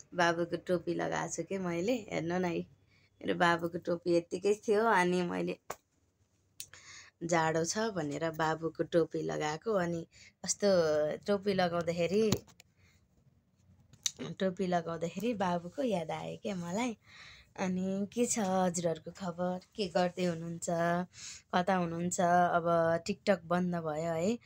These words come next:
अब नेपालमा TikTok चल्दैन, TikTok बन्द भयो, त्यसपछि हाम्रो भेटघाट पनि बन्द भयो। कहिलेकाहीँ यसो लाइभ आइन्थ्यो, गफसफ गरिन्थ्यो, अब त त्यो पनि बन्द भयो। अनि के गर्दै हुनुहुन्छ, कता हुनुहुन्छ हजुरहरू,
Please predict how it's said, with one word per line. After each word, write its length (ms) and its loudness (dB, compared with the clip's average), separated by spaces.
अब 180 -2
नेपालमा 500 -2
TikTok 420 -2
चल्दैन, 500 2
TikTok 400 2
बन्द 400 2
भयो, 320 4
त्यसपछि 560 4
हाम्रो 320 0
भेटघाट 480 2
पनि 260 6
बन्द 360 4
भयो। 320 4
कहिलेकाहीँ 460 8
यसो 260 8
लाइभ 340 8
आइन्थ्यो, 460 6
गफसफ 520 2
गरिन्थ्यो, 420 4
अब 240 2
त 140 -2
त्यो 160 -2
पनि 280 -2
बन्द 440 -2
भयो। 320 2
अनि 340 8
के 180 2
गर्दै 340 8
हुनुहुन्छ, 380 2
कता 240 0
हुनुहुन्छ 380 0
हजुरहरू, 540 0